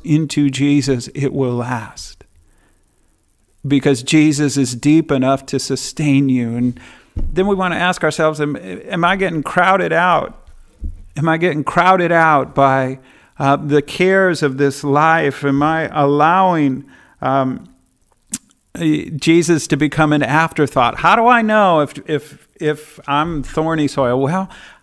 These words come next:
where does Jesus fit on your priority list? That, that would be the question.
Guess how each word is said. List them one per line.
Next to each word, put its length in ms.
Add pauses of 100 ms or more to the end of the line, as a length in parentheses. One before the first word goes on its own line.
(260)
where 300
does 180
Jesus 460
fit 240
on 160
your 100
priority 680
list? 580
That, 360
that 180
would 140
be 120
the 100
question. 680